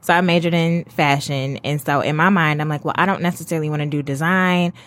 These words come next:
You know, fashion journalism was always my end goal. Or I was like, "Oh, maybe styling." But I had a professor, she came in and she's like, "If you wanna do styling, you might as well just drop out and move to New York now, 'cause everybody wants to be a style." And I'm just like,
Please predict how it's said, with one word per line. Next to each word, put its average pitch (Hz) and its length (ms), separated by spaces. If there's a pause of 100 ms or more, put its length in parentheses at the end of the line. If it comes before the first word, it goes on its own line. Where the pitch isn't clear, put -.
(180)
You 175 80
know, 165 140
fashion 175 320
journalism 160 480
was 156 100
always 147 300
my 139 160
end 170 180
goal. 156 340
Or 160 60
I 147 80
was 151 160
like, 143 160
"Oh, 254 160
maybe 214 280
styling." 196 520
But 165 120
I 180 40
had 190 160
a 185 60
professor, 160 420
she 170 140
came 170 260
in 156 100
and 156 80
she's 156 280
like, 147 240 (400)
"If 175 120
you 214 180
wanna 320 200
do 254 160
styling, 247 500
you 240 80
might 269 140
as 190 140
well 170 160
just 147 260
drop 202 300
out 202 240
and 156 140
move 196 180
to 220 80
New 214 100
York 202 240
now, 175 240
'cause 139 240
everybody 208 500
wants 196 260
to 202 40
be 196 140
a 190 60
style." 175 300
And 208 140
I'm 320 100
just 339 160
like, 240 180